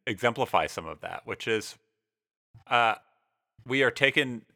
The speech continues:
Christmas is a time when we're taken to the limits of our own rationality. And in some ways we are um, forced back into story, right? How do we tell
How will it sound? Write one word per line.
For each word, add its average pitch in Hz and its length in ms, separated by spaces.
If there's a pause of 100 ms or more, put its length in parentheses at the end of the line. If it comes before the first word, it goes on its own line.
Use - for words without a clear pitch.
Christmas 156 360
is 123 120
a 117 80
time 113 260
when 110 120
we're 104 80
taken 107 340
to 107 80
the 98 80
limits 98 340
of 98 80
our 92 120
own 92 140
rationality. 87 840
And 104 260
in 113 180
some 127 240
ways 123 300
we 107 180
are 98 320 (600)
um, 113 260
forced - 500
back 98 300
into 107 320
story, 120 600 (600)
right? 107 240
How 139 140
do 147 80
we 143 100
tell 120 520